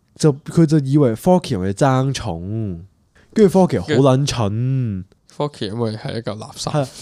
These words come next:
Speaker 1: 跟住佢成日都想返垃圾桶，
Speaker 2: 係因為膠嚟，佢真係。
Speaker 1: 跟住，跟住 Woody 咧係咁拉返佢返去，好撚好笑啊！啲 Woody 成日問佢：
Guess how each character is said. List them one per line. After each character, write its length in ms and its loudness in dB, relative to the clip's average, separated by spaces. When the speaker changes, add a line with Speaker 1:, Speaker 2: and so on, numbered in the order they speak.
Speaker 1:
跟 100 0
住 120 2
佢 100 -2
成 100 -4
日 40 -10
都 100 -2
想 160 0
返 180 2
垃 140 0
圾 220 -2
桶， 340 -2
Speaker 2:
係 120 0
因 60 2
為 120 6
膠 400 2
嚟， 60 -4
佢 300 -2
真 180 -4
係。 60 0
Speaker 1:
跟 0 -
住， 240 4
跟 20 -12
住 80 2
Woody 280 4
咧 160 6
係 180 0
咁 180 -2
拉 140 2
返 160 2
佢 80 2
返 320 -2
去， 60 -6
好 220 0
撚 80 2
好 280 2
笑 180 -2
啊！ 140 2
啲 120 -2
Woody 260 2
成 100 -4
日 120 -4
問 80 -4
佢： 180 -2